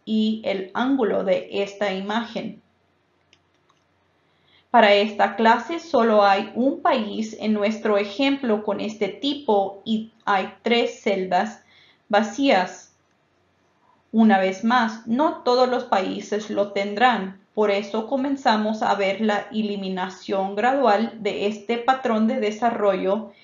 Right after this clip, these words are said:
en áreas subdesarrolladas. El último patrón de desarrollo común es el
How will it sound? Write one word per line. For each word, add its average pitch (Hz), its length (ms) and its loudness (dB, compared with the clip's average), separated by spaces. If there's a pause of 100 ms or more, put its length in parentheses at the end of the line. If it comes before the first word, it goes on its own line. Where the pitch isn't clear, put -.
(240)
en 220 260 2
áreas 202 400 2 (120)
subdesarrolladas. 196 1600 -2 (2250)
El 226 220 -2
último 339 480 0
patrón - 380 2
de 202 120 0
desarrollo 214 800 0
común 220 680 -2
es 196 340 -4
el 196 320 -6